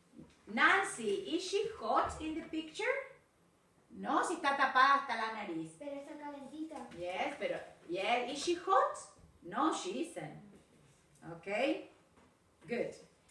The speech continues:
Speaker 1: In the picture. Yes, igual tenemos las dos Nancy ahí. Good. Esta, esta pregunta, corríjanla, por favor, porque tiene un error ahí. Is she hot? ¿Está? No, has she got hot. Is she hot?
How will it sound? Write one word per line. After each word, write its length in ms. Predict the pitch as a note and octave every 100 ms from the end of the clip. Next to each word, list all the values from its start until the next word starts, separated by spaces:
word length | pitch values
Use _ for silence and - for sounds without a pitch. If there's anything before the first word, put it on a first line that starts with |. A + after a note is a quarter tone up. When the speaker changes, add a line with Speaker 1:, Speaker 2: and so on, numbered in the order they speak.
| -
Speaker 1:
In 140 | G3
the 120 | A#3 C4+
picture. 600 | C#4+ D4 - F#3+ - - -
Yes, 440 | D#3 F3+ A3+ D#4
igual 260 | G3 G3+ A#3+
tenemos 300 | B3+ B3 A#3
las 140 | F#3+
dos 180 | G3 G#3+
Nancy 320 | F3 E3 - -
ahí. 140 | - - - - - - - - - - _ _ _ _ _ _ _ _ _ _ - - -
Good. 300 | C4+ C4 - - - -
Esta, 400 | B3+ C#4 E4+ F4 -
esta 380 | C#4+ D#4+ F4
pregunta, 640 | D4+ C#4 C#4 D4 C4 C#4 C#4
corríjanla, 720 | B3 A3 B3+ D4+ C#4+ C4 C4
por 160 | C4 B3+
favor, 240 | A3+ A#3+
porque 180 | C#4 A#3+
tiene 180 | A3+ A#3+
un 100 | B3
error 320 | A#3 A#3 F#3
ahí. 260 | F3 F3+ -
Is 360 | D4 - - -
she 260 | D4+ -
hot? 340 | - E3+ D#3+ -
¿Está? 380 | D#3+ - A#3+ B3+
No, 220 | C4+ D#4
has 220 | A3+ A3+ -
she 140 | A3
got 360 | D#3+ F3 F3+ F3+ -
hot. 320 | E3+ D#3+ - - - _ _ -
Is 200 | B3 C4+
she 240 | E4 F4+ -
hot? 420 | C4 F#4 B4 -